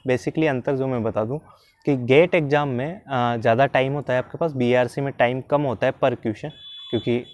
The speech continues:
जैसा कि आपको पैटर्न पता ही होगा, ठीक है। अगर नहीं पता हो तो आप पूछ लेना या सर्च कर लेना, मैं बता दूंगा, है ना। And दूसरा जो मेन, अ, जो डिफरेंस होता है वो होता है कि क्वेश्चंस जो होते हैं गेट में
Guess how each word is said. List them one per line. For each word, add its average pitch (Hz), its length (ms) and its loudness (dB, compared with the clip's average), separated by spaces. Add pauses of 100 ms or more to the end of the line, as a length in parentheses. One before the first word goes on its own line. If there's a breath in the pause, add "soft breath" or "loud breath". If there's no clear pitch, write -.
(220)
जैसा 113 260 -4
कि 113 60 0
आपको 113 220 -2
पैटर्न 117 320 -2
पता 117 260 -2
ही 127 80 2
होगा, 110 260 0 (460 soft breath)
ठीक 156 120 0
है। 165 60 2
अगर 123 160 2
नहीं 131 220 0
पता 151 220 2
हो 147 80 6
तो 143 80 2
आप 139 160 2
पूछ 135 200 -4
लेना 139 200 0
या 170 120 0
सर्च 135 280 -4
कर 123 140 0
लेना, 117 240 -2
मैं 123 140 -4
बता 110 240 -2
दूंगा, 117 280 -8 (280)
है 127 60 -2
ना। 135 100 -4 (800 soft breath)
And 151 600 4
दूसरा 160 360 2
जो 180 260 2
मेन, 165 560 2
अ, - 20 -6 (640)
जो 131 520 6
डिफरेंस 131 360 -2
होता 131 180 2
है 135 80 8
वो 147 100 4
होता 151 180 2
है 165 60 0
कि 220 120 -4
क्वेश्चंस 202 540 0
जो 220 160 0
होते 175 200 -2
हैं 202 100 -4
गेट 165 180 2 (100)
में 208 160 -4